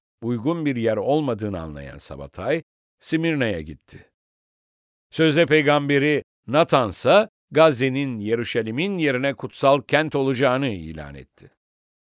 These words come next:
Bin altı yüz altmış beş yılının sonbaharında Sabatay bir seyahatten Simirna'ya geri dönerek bir havraya girdi ve kendisinin beklenen Mesih olduğunu alenen duyurdu.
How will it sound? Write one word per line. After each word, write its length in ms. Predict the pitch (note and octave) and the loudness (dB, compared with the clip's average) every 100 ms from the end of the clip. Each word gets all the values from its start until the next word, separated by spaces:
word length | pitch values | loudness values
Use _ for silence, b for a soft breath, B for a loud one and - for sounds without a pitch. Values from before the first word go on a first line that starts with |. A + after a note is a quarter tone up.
| _ _ _ _ _ _ _ - | _ _ _ _ _ _ _ -4
Bin 60 | D3 | 2
altı 260 | D#3+ D#3 | 2 2
yüz 120 | E3+ | 2
altmış 340 | D3+ C#3+ G#2+ - | 2 2 -8 0
beş 240 | D#3 - | 0 2
yılının 340 | D3 C#3 D3+ D3 | -2 0 -2 -2
sonbaharında 840 | C#3+ D3 C#3 A#2+ A#2 A#2 C#3+ D#3+ - _ _ | -2 0 2 4 2 2 2 2 0 _ _
Sabatay 640 | - B2+ C#3 C3 C3 B2 | -2 2 2 4 2 2
bir 140 | C3 | -2
seyahatten 760 | B2 A#2+ A#2+ B2 - C3 C3 A#2 _ _ | 0 2 2 0 0 -2 -2 -6 _ _
Simirna'ya 600 | - D3 F3 E3+ D3 C#3 | -6 -2 0 2 2 0
geri 300 | A#2 C3 A#2+ | 0 -2 -2
dönerek 460 | B2 B2+ C#3+ - | -2 0 -2 -4
bir 100 | C3+ | -4
havraya 440 | A2+ B2 B2 A2+ G2+ | 0 2 2 2 0
girdi 540 | F2+ F#2+ F#2+ C3+ C#3+ _ _ _ B2+ | -4 -6 -4 -2 -2 _ _ _ -4
ve 120 | C3+ | 0
kendisinin 800 | C3 C3 C3 C#3+ D3 D#3+ D3+ B2+ | 0 0 -2 -4 -2 -2 -4 -4
beklenen 500 | A#2+ A#2+ C3 C#3+ C3+ | -4 -4 0 0 -2
Mesih 420 | A#2+ A#2 E3+ C3+ | -4 -4 -2 -2
olduğunu 560 | B2+ A#2 B2+ C#3 D3 - _ _ _ | -2 -2 -4 -4 -4 -8 _ _ _
alenen 520 | C#3 C#3+ C3 A#2+ A2 G2 | 0 2 2 0 -2 -8
duyurdu. 500 | F2 D2 B1 _ | -10 -12 -16 _